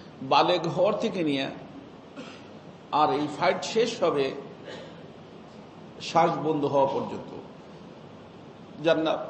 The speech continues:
হলো মউত, নাম মউত। সাবালেগ যেদিন হবেন, ওই দিন থেকে ফাইট শুরু। আর শেষ হবে কবে?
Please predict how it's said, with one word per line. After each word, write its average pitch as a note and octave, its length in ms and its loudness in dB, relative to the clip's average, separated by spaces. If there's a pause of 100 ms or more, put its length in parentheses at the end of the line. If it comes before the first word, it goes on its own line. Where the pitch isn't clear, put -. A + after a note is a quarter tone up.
(380)
হলো F#3 200 2
মউত, D#3+ 320 6 (760)
নাম D#3 280 2 (920)
মউত। C3+ 420 -4 (2000)
সাবালেগ F#3+ 580 10
যেদিন G3 280 6
হবেন, F#3+ 320 6 (1300)
ওই F#3 120 6
দিন G#3 200 2
থেকে G#3 240 4
ফাইট F3+ 340 6
শুরু। E3+ 280 6 (3250)
আর D3 260 4 (680)
শেষ - 380 2
হবে G3+ 160 4
কবে? F#3+ 300 4